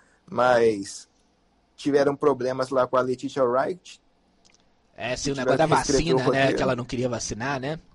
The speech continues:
Speaker 1: Que ela não queria vacinar, também teve a morte, principal, esse foi o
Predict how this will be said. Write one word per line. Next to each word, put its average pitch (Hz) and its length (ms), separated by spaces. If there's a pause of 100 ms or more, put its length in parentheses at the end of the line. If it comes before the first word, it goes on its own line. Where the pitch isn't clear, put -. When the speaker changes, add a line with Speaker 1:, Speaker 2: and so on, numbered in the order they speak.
(600)
Speaker 1:
Que - 80
ela 131 100
não 135 120
queria 131 240
vacinar, 139 400
também 143 260
teve 139 180
a 135 100
morte, 135 440 (180)
principal, 160 360
esse 139 200 (440)
foi 143 180
o 131 240